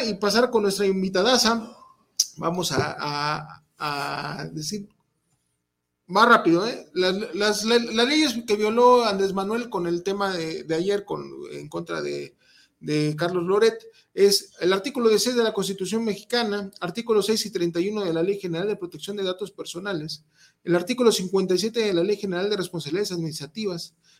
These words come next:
el artículo ochenta y nueve del Código Fija-, Fiscal de la Federación, y he visto un montón más, incluso su tema de su ley, esa, su código moral y pendejada y media que, que ha hecho el señor, pues todo,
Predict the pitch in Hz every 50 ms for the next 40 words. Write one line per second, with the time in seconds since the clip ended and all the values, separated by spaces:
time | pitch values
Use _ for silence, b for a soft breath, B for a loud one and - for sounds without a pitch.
0 | _ - - 175 170 170 170 233 233 233 208 170 - 180 175 170 170 180 208 220
1 | 208 180 170 180 202 214 214 190 185 175 160 - 196 - - - 147 - - 170
2 | - - 202 214 220 220 190 180 160 156 165 175 160 156 - 214 233 233 - _
3 | _ - 208 214 220 233 233 233 226 233 - - 226 226 240 240 - _ _ -
4 | 214 214 208 196 196 185 180 185 185 180 165 139 127 - B B B B B -
5 | 196 202 196 - 220 226 233 220 226 180 175 180 - - - - 165 160 - 185
6 | 185 190 180 175 165 151 143 143 - 147 151 156 175 180 180 175 165 - 165 156
7 | 135 131 127 123 - - - - - 160 170 160 143 131 131 127 127 127 127 127
8 | 135 143 156 151 143 - - _ - 64 64 62 60 - - 73 76 73 69 67
9 | 69 71 71 71 69 - 67 64 64 b b b b b b b b - 151 135
10 | 135 135 135 135 135 - 147 135 - 185 214 233 254 247 247 b b b b b
11 | b b _ - 151 156 156 151 156 202 214 214 214 226 220 220 226